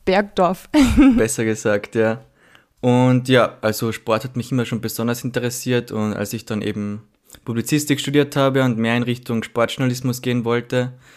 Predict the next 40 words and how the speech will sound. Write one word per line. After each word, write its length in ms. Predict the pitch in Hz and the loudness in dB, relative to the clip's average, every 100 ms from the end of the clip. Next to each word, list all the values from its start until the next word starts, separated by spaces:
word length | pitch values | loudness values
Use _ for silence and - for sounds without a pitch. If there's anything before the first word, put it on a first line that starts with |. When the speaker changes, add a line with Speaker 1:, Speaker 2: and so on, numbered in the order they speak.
| - _ - | -20 _ -8
Speaker 2:
ein 140 | 110 | -4
paar 140 | 110 | -4
Praktika 580 | 107 104 - 117 110 113 | -2 -2 -2 -6 -4 -2
in 180 | 98 104 | -2 -4
O 100 | 104 | -4
R 140 | 104 | -2
F, 340 | 110 123 - - | -2 -6 -14 -12
also 200 | - - | -10 -8
beim 200 | - 101 | -6 -4
O 80 | 101 | -2
R 80 | 101 | -4
F 160 | 107 | -4
in 80 | 107 | -6
Kärnten 580 | 107 127 135 135 143 143 - _ _ _ _ _ - | -4 -2 -2 -2 -4 -6 -10 _ _ _ _ _ -8
und 340 | 110 110 107 | -4 -4 -6
auch 240 | 101 101 | -6 -6
einmal 320 | - 104 104 104 | -4 -4 -4 -4
bei 100 | 104 | -6
der 100 | 101 | -8
Krone 420 | - 120 156 156 - _ _ _ | -4 -2 -2 -2 -8 _ _ _
online 480 | - 123 135 131 135 | -4 -2 0 0 0
im 120 | 127 | -2
Sport. 480 | 127 - 127 131 - _ _ _ _ _ _ _ _ | -4 -2 -2 -2 -8 _ _ _ _ _ _ _ _
Und 540 | 117 117 120 117 117 | -4 -2 -2 -4 -4
ja, 240 | 113 78 - _ _ | -6 -6 -10 _ _
jetzt 280 | 110 - | -12 -10
bin 160 | - 117 | -6 -4
ich 240 | 110 - | -4 -6
im 240 | - 104 107 | -10 -8 -8
Moment 420 | 107 104 107 107 | -8 -6 -6 -8
freier 320 | - 104 101 | -10 -6 -6
Sportjournalist 800 | 120 - 123 - 156 151 147 - | -6 -2 -2 0 0 0 -2 -6
und 240 | 127 123 | -2 -2
für 140 | 123 123 | -2 -6
ein 100 | 113 | -4
Investigativmedium, 1040 | 120 113 - 117 120 120 120 104 107 101 | -6 -6 -6 -8 -4 -4 -2 -2 0 -2
also 280 | 95 101 - | -2 -4 -4
eher 180 | - 107 | -4 -2
in 60 | 107 | -4
Richtung 500 | 107 - 107 104 | -8 -10 -8 -8